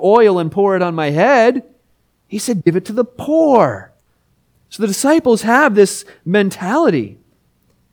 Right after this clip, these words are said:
of, "This is the most important thing. This is what we ought to order our lives around."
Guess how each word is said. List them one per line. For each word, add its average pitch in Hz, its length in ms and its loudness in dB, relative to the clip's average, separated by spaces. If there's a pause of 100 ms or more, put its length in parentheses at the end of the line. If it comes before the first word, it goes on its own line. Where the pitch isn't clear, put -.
(280)
of, 190 240 0 (100)
"This 190 440 0
is 233 100 -2
the 277 80 0
most 190 320 2
important 185 580 -4
thing. 175 440 -2 (280)
This 151 380 2
is 180 140 -4
what 160 160 0
we 180 160 -2
ought 135 240 -2
to 151 280 -6
order 135 320 -4
our 165 120 -2
lives 185 420 -2
around." 127 320 -4